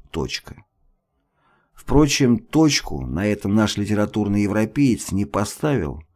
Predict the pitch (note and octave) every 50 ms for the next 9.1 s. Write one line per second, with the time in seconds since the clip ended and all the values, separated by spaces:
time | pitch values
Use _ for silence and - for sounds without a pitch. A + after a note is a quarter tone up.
0 | _ _ _ _ _ - - C3+ C#3 - E3 C#3 A2 G2+ F2+ D2 C#2+ C#2 - C2+
1 | - - _ _ _ _ _ _ _ _ _ _ _ _ _ _ _ _ _ _
2 | _ _ _ _ - - - A#2+ A#2 - B2+ A#2 - - C3 A#2 A2+ G#2+ - -
3 | A2 - - A2 A2 A2 - G2+ G#2 G#2 G#2 G2+ F2 F#2 A2 A#2+ A#2+ A2+ F#2+ D2
4 | - - - _ _ _ - - _ _ - B2+ C3+ D3 E3 E3 D#3+ E3 D#3+ D#3+
5 | D3 C#3 - - A2+ A#2+ A#2 A2+ - C3 - - D3 C#3 - - - C#2+ A1 -
6 | - - - _ _ _ _ _ _ _ _ _ _ - - G#2 A2 - D#3+ D#3+
7 | D#3 D3 C#3+ C3 A#2+ G#2+ G#2+ G#2+ A2+ B2 C#3+ D3+ C#3+ C3+ - - D3 C#3+ D3 D3+
8 | D3 C3 A2 - - G2 G2+ G2+ G#2+ G#2+ A2+ A#2 A#2 G2 - - - - - -
9 | -